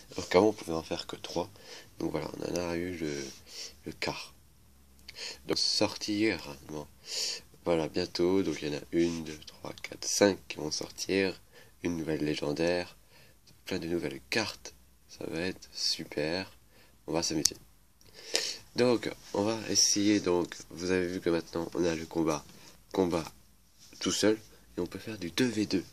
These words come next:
C'est-à-dire qu'on va être deux contre deux pe-, autres personnes.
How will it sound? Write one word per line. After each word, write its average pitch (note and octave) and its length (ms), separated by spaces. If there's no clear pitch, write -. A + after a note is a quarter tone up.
C'est-à-dire E2+ 280
qu'on - 120
va D#2+ 80
être - 220
deux A2 220
contre - 420
deux G2+ 180
pe-, F2+ 260
autres G#2 160
personnes. D2 400